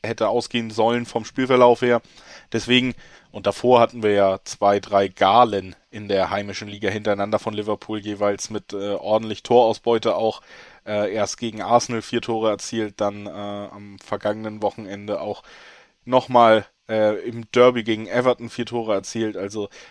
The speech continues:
da ist man sehr gut drauf. Die Frage ist jetzt so ein bisschen, wie,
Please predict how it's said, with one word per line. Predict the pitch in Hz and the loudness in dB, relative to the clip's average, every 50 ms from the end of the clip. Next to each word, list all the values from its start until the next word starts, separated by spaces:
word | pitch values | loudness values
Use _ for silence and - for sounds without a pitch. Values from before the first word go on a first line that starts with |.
| _ - | _ 2
da | - 120 | 4 4
ist | 123 127 135 | 4 6 4
man | 147 139 131 | 2 2 6
sehr | 123 139 139 | 6 4 4
gut | 139 139 127 - | 4 0 -6 -2
drauf. | 113 104 107 113 135 170 180 - | 4 8 8 10 10 8 6 2
Die | - 131 - | -6 -6 2
Frage | - 131 127 135 143 | 6 6 6 6 6
ist | 131 - - | 2 2 0
jetzt | 139 - - | 0 0 0
so | 135 | -4
ein | 127 123 | -4 0
bisschen, | 139 135 127 - - 131 123 120 120 117 | -2 -2 -2 0 0 2 2 0 -2 -8
wie, | 120 135 135 131 | -8 -10 -10 -10